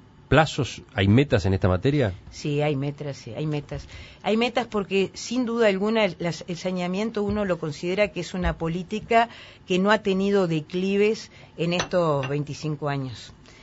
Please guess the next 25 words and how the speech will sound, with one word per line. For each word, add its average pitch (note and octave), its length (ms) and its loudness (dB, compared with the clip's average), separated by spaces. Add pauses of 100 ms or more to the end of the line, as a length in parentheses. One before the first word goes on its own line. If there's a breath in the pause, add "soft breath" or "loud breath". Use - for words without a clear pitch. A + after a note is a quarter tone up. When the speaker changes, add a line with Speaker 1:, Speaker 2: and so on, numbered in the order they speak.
(360 soft breath)
Speaker 2:
Eh, E3 360 0
ha F3+ 100 0
sido A#3 240 -2
una G#3+ 200 2
política G3+ 680 0
de G3+ 120 4
esas G#3 220 -4
que F3+ 140 -6
son F#3+ 220 -4
estratégicas, G3+ 1080 -2 (380 loud breath)
que F3+ 80 0
tienen G3 400 2
continuidad F3 880 2 (400 soft breath)
y G3 120 -4
que, G#3 640 4
eh, D3+ 120 -4
sin A#3+ 300 -6
duda A3+ 180 4
alguna, G3+ 420 2
existe G3 540 0
un D#3+ 80 2
plan E3+ 240 6
director D#3+ 480 4
de D3+ 80 0
saneamiento F3+ 880 -2